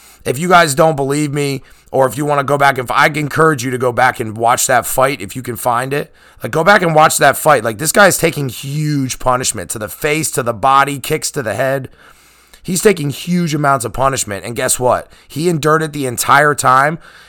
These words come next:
and took two hundred and thirty struck shots by the end of that round, and they called it before he was even on the floor. Sean O'Malley didn't even put him on, on the floor. He was upright the entire time, and the ref called it. I mean, twenty-seven seconds, you should have just let, let, he was in no,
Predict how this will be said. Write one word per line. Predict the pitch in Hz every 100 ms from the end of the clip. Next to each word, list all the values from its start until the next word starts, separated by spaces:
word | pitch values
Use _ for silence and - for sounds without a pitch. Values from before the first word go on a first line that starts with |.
| -
and | 139 127
took | 147 -
two | - 202
hundred | 185 196
and | 151 135
thirty | - 175 160 143
struck | - - 165 151 -
shots | 156 135 117 95 -
by | 123 123
the | 135
end | 131
of |
that | 131 123
round, | 135 127
and | 123
they | 123 117
called | - 143 139 131
it | 110
before | 117 123 120
he |
was | 120 117
even | 123 113
on | 113
the | 104
floor. | - 113 80 - - - -
Sean | - 190 190
O'Malley | 180 175 165
didn't | 151 160
even | 143 131
put | - 127
him | 127
on, | 123 120 117 -
on | 123 113
the |
floor. | - 110 71 - _ _ _ _ _ _ _ _ _ -
He | 147
was | 151 139 -
upright | 156 151 127 120
the | 123 117
entire | 107 135 127 120
time, | 123 120
and | 110
the | 101
ref | 110 98
called | - 92 82
it. | 73 _ _ _ _ _ _ _ - - -
I | 135
mean, | 131
twenty-seven | 123 151 156 135 151 135
seconds, | - 139 147 151 123
you | 131
should | 147
have | 135
just | 123 110
let, | 120 127 -
let, | 127 127 -
he | 175
was | 165 165
in | 156 143
no, | 139 147 147